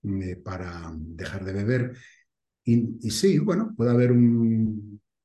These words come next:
un cierto abuso, pero simplemente que, que quieren ayuda para dejar de beber, que ya está bien, que,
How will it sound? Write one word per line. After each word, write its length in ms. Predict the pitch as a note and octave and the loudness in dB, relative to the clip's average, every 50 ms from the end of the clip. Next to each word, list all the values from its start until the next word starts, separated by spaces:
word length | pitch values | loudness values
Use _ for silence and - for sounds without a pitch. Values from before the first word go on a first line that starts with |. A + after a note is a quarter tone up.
| _ | _
un 160 | A#2 A#2 A#2 A2 | -4 -2 -2 0
cierto 380 | - C3 B2 A#2 A2+ - A2 | 2 2 2 2 0 -2 -2
abuso, 580 | G#2 A2+ D3 D#3 D#3 D3+ - C3 D3+ - - - _ _ _ _ _ _ _ _ _ _ _ | 0 0 0 0 0 0 -2 -4 -4 -4 -8 -14 _ _ _ _ _ _ _ _ _ _ _
pero 180 | - G2 F#2 E2 | -12 -10 -10 -8
simplemente 600 | - A2 G#2 G2 A#2 A2 A2 A#2 B2 D#3 D3+ C#3+ | -4 -4 -4 -2 0 0 0 2 2 2 0 0
que, 100 | - - | -4 -6
que 160 | - - - | -10 -14 -14
quieren 240 | - - - G2 G2 | -14 -12 -10 -10 -10
ayuda 300 | F#2 F2+ F2 G2+ A#2+ A#2+ | -10 -10 -8 -8 -8 -6
para 160 | A2+ A2 - | -8 -10 -10
dejar 240 | - - - - A#2 | -12 -14 -10 -8 -6
de 60 | A2+ E2+ | -6 -6
beber, 200 | D2 - A#2 G#2 | -6 -8 -10 -10
que 100 | - - | -10 -12
ya 60 | D#2 F2 | -14 -14
está 240 | - - A#2+ - | -12 -10 -10 -10
bien, 360 | - D2+ - - - C#2+ C#2+ - | -10 -12 -14 -14 -16 -18 -18 -18
que, 340 | - E2 D#2+ E2 E2+ E2+ | -18 -16 -16 -16 -16 -18